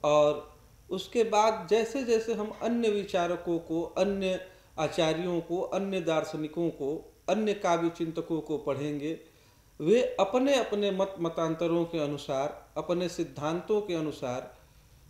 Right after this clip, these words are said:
इसकी व्याख्या करते हैं। यानी कि जब हम भारतीय काव्य शास्त्र पढ़ते हैं,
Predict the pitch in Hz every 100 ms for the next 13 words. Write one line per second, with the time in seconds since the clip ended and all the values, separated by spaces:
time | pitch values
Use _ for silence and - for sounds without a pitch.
0 | - - _ - - - - - 208 -
1 | 247 175 139 - - 117 117 107 - 110
2 | 104 104 _ _ - _ - 165 180 208
3 | 226 226 196 185 180 160 156 156 - 214
4 | 214 175 165 160 156 156 - - 143 -
5 | 208 151 120 92